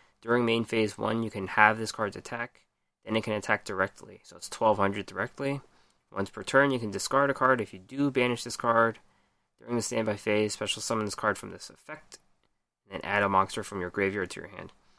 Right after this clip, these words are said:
So this is kinda like you attack directly, then you could throw away a card and protect yourself by banishing. There was a play like this, um, with Dimension Gate. I forgot what that direct attack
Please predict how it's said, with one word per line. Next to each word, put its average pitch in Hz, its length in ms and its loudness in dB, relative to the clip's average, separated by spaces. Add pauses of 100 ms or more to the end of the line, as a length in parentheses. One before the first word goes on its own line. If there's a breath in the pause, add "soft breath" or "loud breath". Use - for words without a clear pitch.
(220)
So - 120 -8
this 127 100 0
is - 40 -2
kinda 175 300 2
like 123 400 -2 (300)
you 107 120 -6
attack 113 360 2
directly, 101 680 0 (600)
then 117 120 -6
you 120 60 -2
could 107 220 -2 (720)
throw 117 160 2
away 117 240 6
a 104 60 4
card 101 360 0
and 95 600 -10
protect - 340 -8
yourself 98 340 -2
by 98 100 -8
banishing. 110 640 -6 (640)
There 107 100 2
was 120 120 6
a 117 60 0
play 110 640 2
like 95 240 -4
this, - 360 -10
um, 87 360 -10 (720)
with - 100 -20
Dimension 101 520 0
Gate. 90 200 -2
I 92 40 -4
forgot 107 200 -6
what 117 100 -6
that - 180 -8
direct 104 300 -4
attack 113 280 -16